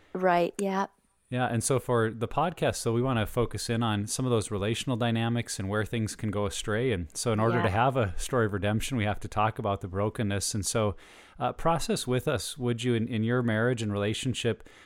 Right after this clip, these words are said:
Speaker 2: uh, where did you guys realize that you were having relational issues, uh, sexual issues that were coming up? And when did you realize that you were gonna need to seek help in some of these areas?
Speaker 1: Yeah, thank you for asking that.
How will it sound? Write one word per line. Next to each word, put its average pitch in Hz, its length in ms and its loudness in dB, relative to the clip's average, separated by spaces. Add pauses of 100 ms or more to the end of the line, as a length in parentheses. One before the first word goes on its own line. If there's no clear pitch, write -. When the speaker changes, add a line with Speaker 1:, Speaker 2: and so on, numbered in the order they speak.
(180)
Speaker 2:
uh, 123 80 -2
where 151 240 0
did 185 160 0
you 139 100 -2
guys 127 380 2
realize 117 520 2
that 101 200 -4
you 107 80 -2
were 107 80 2
having 107 560 0 (320)
relational 117 560 -2
issues, 117 480 0
uh, 92 240 -2
sexual 120 380 -4
issues 110 280 -4
that 107 80 -8
were 110 80 -6
coming 107 380 -4
up? 107 220 -2
And 104 260 -2
when 117 140 0
did 156 160 -4
you 147 120 -2
realize 110 580 0 (420)
that 127 100 -6
you 120 80 -2
were 110 80 0
gonna 107 160 2
need 107 180 0
to 98 60 -4
seek - 280 -2
help - 280 -2
in 110 80 -2
some 98 180 -4
of 90 60 -4
these 85 160 -6
areas? 76 420 -8 (300)
Speaker 1:
Yeah, 170 400 2 (340)
thank 196 220 -2
you 190 60 -4
for 185 120 2
asking 170 440 2
that. 165 340 2